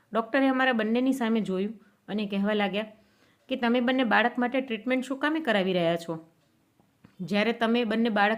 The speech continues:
ઈચ્છતા જ નથી?" મેં ડૉક્ટરની સામે ખૂબ જ હેરાનીથી જોયું અને તેમને પૂછ્યું કે, "તમે આ શું કહી રહ્યા છો?" ડૉક્ટર કહેવા લાગ્યા, "તમારા બંનેના રિપોર્ટથી ખબર પડે છે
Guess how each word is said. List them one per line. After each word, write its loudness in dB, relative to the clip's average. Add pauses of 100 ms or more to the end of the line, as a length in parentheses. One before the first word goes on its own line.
ઈચ્છતા -2
જ 0
નથી?" 0 (920)
મેં 2
ડૉક્ટરની 0
સામે -2
ખૂબ -4
જ 0
હેરાનીથી 0
જોયું -2 (580)
અને 0
તેમને 0
પૂછ્યું -6 (480)
કે, -4
"તમે 0
આ 2
શું -2
કહી 2
રહ્યા 2
છો?" -10 (1080)
ડૉક્ટર -2
કહેવા -2
લાગ્યા, -2 (560)
"તમારા 2
બંનેના 2
રિપોર્ટથી -2
ખબર 0
પડે 0
છે -6